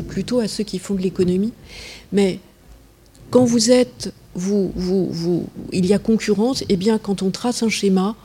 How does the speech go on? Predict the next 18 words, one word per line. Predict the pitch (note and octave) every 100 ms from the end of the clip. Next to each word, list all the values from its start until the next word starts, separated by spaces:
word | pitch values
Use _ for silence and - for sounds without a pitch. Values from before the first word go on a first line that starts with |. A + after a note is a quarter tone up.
| - - - -
on | G3+
trace | G3 - G3 A3+ - E3 D#3 - - - -
un | G#3+ G#3+
axe | G#3+ G3 -
d'abscisse | F3 F3 - - C4+
sur | - F3+
lequel | E3+ - G#3 F#3 D#3+ -
on | F3+
porte | E3+ G#3 - -
les | E3 - -
quantités | G3 F#3+ E3+ - G3+ A#3+ - -
et | A3
en | A3 G3
ordonnée, | F#3 E3+ E3+ D#3+ E3+ - - - - -
on | F#3
porte | - E3 - - - - -
les | E3 D#3
prix. | - - -